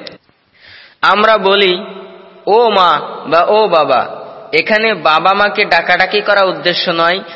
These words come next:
যেহেতু তারা হাজির নেই। মোট কথা, রাসূলুল্লাহ সাল্লাল্লাহু আলাইহি সাল্লামের অবর্তমানে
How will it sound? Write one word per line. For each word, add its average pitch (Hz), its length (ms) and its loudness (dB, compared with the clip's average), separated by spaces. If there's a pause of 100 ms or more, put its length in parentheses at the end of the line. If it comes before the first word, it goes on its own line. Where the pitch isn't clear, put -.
(100)
যেহেতু 196 320 0
তারা 208 280 2
হাজির 156 480 -2
নেই। 127 220 -4 (300)
মোট 196 220 -2
কথা, 220 420 0 (240)
রাসূলুল্লাহ 208 640 2
সাল্লাল্লাহু 185 600 0
আলাইহি 196 340 2
সাল্লামের 202 460 0 (340)
অবর্তমানে 185 800 0